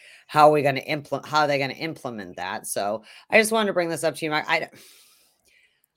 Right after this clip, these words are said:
I'm someone who does not feel, this is stupid 'cause I'm vaccinated and I think it's silly.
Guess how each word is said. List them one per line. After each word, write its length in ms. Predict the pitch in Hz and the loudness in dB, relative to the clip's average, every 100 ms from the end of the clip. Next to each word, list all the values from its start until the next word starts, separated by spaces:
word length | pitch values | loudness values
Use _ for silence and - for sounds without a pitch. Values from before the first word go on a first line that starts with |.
| _ | _
I'm 260 | 175 214 220 | 2 4 2
someone 440 | 220 208 190 185 | -2 -2 0 -2
who 120 | 180 | -2
does 180 | 160 151 | -2 -2
not 240 | 160 151 - | -4 -4 -4
feel, 400 | 156 147 143 - - - _ _ _ - | 0 0 0 -6 -20 -20 _ _ _ -6
this 180 | 160 160 | -6 -4
is 120 | 135 | -6
stupid 260 | 131 127 | -6 -6
'cause 120 | 120 123 | -4 -4
I'm 180 | 131 | -4
vaccinated 460 | 120 110 - 120 117 | -4 -6 -8 -10 -6
and 60 | 120 | -6
I 40 | |
think 200 | 123 123 | -6 -6
it's 180 | 123 - | -6 -8
silly. 1000 | - - - 147 131 143 147 147 143 | -16 -10 -4 0 0 0 0 -2 -6